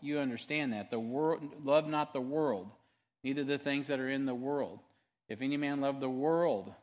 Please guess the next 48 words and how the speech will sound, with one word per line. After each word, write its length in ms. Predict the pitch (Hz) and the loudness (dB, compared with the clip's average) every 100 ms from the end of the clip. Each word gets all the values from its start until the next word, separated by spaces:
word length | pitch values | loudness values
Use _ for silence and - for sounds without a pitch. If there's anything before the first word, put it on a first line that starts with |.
| _ | _
the 60 | 113 | -4
love 160 | 127 | -2
of 40 | 123 | -2
the 80 | |
Father 340 | 117 - 135 131 | -2 2 2 0
is 100 | 123 | -2
not 180 | 123 123 | -2 -2
in 160 | 123 | -4
him. 240 | 120 110 101 | -6 -8 -8
For 280 | 120 120 113 - _ _ _ _ _ _ _ | -4 -2 -2 -6 _ _ _ _ _ _ _
all 160 | 123 143 | -2 0
that 140 | 143 | 0
is 120 | 127 | 0
in 180 | 143 139 | 0 0
the 80 | 127 | 0
world, 580 | 123 151 170 131 95 98 - _ - | 0 4 6 4 2 -8 -18 _ -12
the 60 | |
lust 280 | 107 120 127 | -2 -2 -2
of 60 | 135 | -8
the 120 | - | -2
flesh, 260 | 120 117 - | -2 -2 -2
the 40 | |
lust 240 | 110 117 | -4 -4
of 60 | - | -6
the 140 | 113 | -6
eyes, 200 | 107 110 104 | -2 -4 -6
and 80 | |
the 40 | 104 | -12
pride 240 | - 120 | -6 -6
of 80 | 110 | -4
life, 240 | 104 104 101 - | -2 -4 -6 -12
is 100 | 98 | -10
not 180 | 117 | -8
of 60 | 147 | -8
the 80 | 151 | -8
Father, 440 | - 107 101 101 - _ _ _ _ _ 120 | -4 -2 -2 -6 -10 _ _ _ _ _ -8
uh, 100 | 110 | -6
but, 220 | 123 117 | -2 -2
uh, 260 | 127 123 123 | 0 -2 -2
is 160 | 123 113 | -8 -4
of 220 | 127 123 | -6 -4
the 80 | 113 | -6
world. 400 | 110 131 120 110 | -2 -2 -2 -2
And 180 | 117 113 | -2 -2
the 60 | 110 | -4
world 720 | 110 147 196 151 117 123 90 - _ _ _ | -4 -2 2 2 2 0 -4 -8 _ _ _
passeth 460 | - 131 135 147 131 | -4 0 0 -2 -6
away, 540 | 147 117 101 98 104 | -4 -2 -4 -4 -6